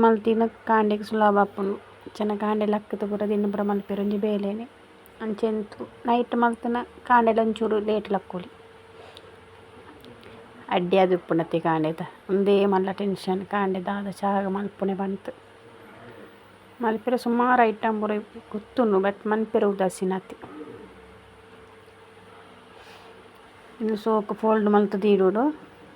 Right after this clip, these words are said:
ಸಪುರಟ್ಲ ಮನ್ಪೊಡು, ಕೆಲವು ರೋಲ್ದ ಲೆಕ್ಕ ಮಡಿತೊಂದು ಬಪ್ಪೆರ್, ಎಂಕ್ಲೆ ಈ ಥರ ಮಡಿತ್ತನೆ. ನೀರು ಕಾಯರ ದೀತುಂಡು,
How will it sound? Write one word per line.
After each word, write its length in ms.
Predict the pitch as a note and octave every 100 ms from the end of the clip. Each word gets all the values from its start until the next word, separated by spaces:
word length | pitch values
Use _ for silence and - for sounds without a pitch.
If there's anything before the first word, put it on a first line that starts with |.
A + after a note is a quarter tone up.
| - - D4+ D3 D3 D#3 - - - - - - - - -
ಸಪುರಟ್ಲ 500 | A#3 - A#3 A3 B3 B3+
ಮನ್ಪೊಡು, 340 | B3+ - G#3 G3+
ಕೆಲವು 240 | A3 A3 A3+
ರೋಲ್ದ 320 | A#3 A#3+ A3+ G#3+
ಲೆಕ್ಕ 180 | G#3 G3+ G#3
ಮಡಿತೊಂದು 440 | G#3 G#3 G#3 G3 G3
ಬಪ್ಪೆರ್, 280 | F#3+ - F#3 G3+
ಎಂಕ್ಲೆ 220 | F#3+ G#3 G#3
ಈ 20 | G#3+
ಥರ 140 | G#3 G3+
ಮಡಿತ್ತನೆ. 420 | F#3+ - - G3+ C4 - - - - - - - - - - - - - - - - -
ನೀರು 260 | G#3+ G3 F#3+ -
ಕಾಯರ 280 | G3+ G3+ G3 F#3+
ದೀತುಂಡು, 420 | G3 G3+ G3+ F#3+